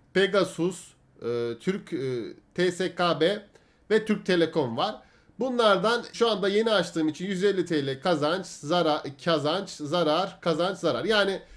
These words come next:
iki tane, e, kaybım, üç tane kazancım var. Bu işlemler, bakın bu işlemlerin hepsi zararda kapansa bile ben kârdayım arkadaşlar. Bakın hepsi zararda kapansa bile ben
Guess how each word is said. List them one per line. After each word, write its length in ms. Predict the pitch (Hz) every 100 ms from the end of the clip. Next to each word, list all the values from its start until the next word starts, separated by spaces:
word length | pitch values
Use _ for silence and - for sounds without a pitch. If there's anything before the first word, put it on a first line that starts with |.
| -
iki 220 | 202 214 202
tane, 480 | 180 160 151 139 - -
e, 260 | 139 139
kaybım, 420 | 170 196 160 220
üç 180 | 214 -
tane 260 | 170 180 214
kazancım 580 | 175 151 143 123 117 85
var. 180 | - - - _ _ _ _ _ _ _ _ -
Bu 180 | 156 302
işlemler, 1000 | 285 - 196 190 175 156 131 113 117 -
bakın 360 | 160 190 131 101 -
bu 140 | 165 262
işlemlerin 840 | 214 - 175 185 175 175 170 156 -
hepsi 760 | 190 269 294 - 196 160 120 127
zararda 680 | 113 147 175 196 196 240
kapansa 680 | 226 190 - 196 190 - 240
bile 380 | 180 147 196 220 - -
ben 240 | 185 196
kârdayım 460 | 180 165 151 143 110
arkadaşlar. 640 | 101 87 95 90 - - _
Bakın 220 | 147 135
hepsi 400 | 113 196 - -
zararda 420 | 160 175 175 175 180
kapansa 560 | 170 170 165 160 185
bile 260 | 123 180 226 - - - 170
ben 300 | 190 202